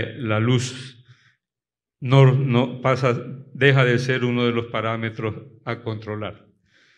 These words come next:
¿no? Porque pueden eclosionar con, con bajo nivel de intensidad de luz.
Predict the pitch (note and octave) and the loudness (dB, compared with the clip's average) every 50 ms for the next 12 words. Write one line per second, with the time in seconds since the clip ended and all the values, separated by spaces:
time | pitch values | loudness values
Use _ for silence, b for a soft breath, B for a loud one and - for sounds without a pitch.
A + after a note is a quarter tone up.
0 | b b b b - D3 A2+ - - A2+ G#2 - A2 A2 - B2+ A#2 A#2 A#2 A2+ | b b b b -8 -8 -8 -6 -6 -6 -4 -4 -6 -4 0 0 2 2 0 -2
1 | A2 G#2+ A2+ - D3 - - A#2+ A#2 A2+ A2+ A#2 G#2 G#2+ A2+ A2+ A2 A2 A2 - | -4 -6 -6 -6 -8 -4 0 0 0 0 0 -6 -4 -2 -2 -2 -2 -4 -6 -6
2 | G#2+ G2+ G2+ G2 G2+ - - G#2+ G#2 A2+ A2+ A2 A#2 A2+ A2 A2 A2 A2 A2 A2 | -6 -6 -6 -8 -10 -6 -6 -6 -2 -2 -2 0 -2 -2 -2 -2 -2 -2 -2 -2
3 | A2 G#2+ G#2+ G2+ G#2+ A2 G#2 G#2 A2 G#2+ G#2+ G#2 G#2 F#2+ G2 F#2 F2+ - - _ | -4 -4 -6 -6 -8 -8 -10 -8 -8 -8 -8 -8 -8 -10 -10 -12 -14 -14 -20 _